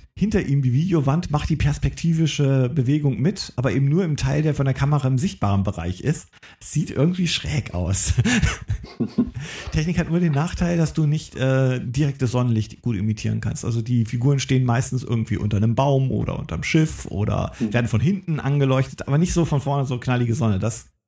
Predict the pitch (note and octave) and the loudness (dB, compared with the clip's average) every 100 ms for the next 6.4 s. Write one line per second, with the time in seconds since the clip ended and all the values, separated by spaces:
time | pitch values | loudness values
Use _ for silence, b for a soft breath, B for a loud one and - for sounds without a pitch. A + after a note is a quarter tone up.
0 | _ _ _ - A#2 A#2+ A#2+ B2+ - D#3 | _ _ _ -2 2 2 0 -2 -2 0
1 | C3+ C3+ C3 A2 C#3 C#3+ C3 C3 A2+ C3+ | 2 4 4 2 2 2 0 0 2 2
2 | C#3 C3 B2 A2 - _ _ - - - | 2 2 0 0 -6 _ _ -20 -20 -16
3 | - - B2+ B2 B2 C3 A#2 A#2+ A#2+ A#2+ | -16 -8 -2 0 0 0 0 2 2 2
4 | A#2+ A2+ - - A#2 B2+ A#2+ A2+ A#2+ B2 | 2 0 -6 -8 -2 2 2 2 0 0
5 | B2 C#3 A#2 A#2 A2+ B2 A#2 A2+ C#3+ B2 | -2 -2 0 2 2 0 2 2 2 2
6 | G2 A#2 - - | 0 0 -4 -10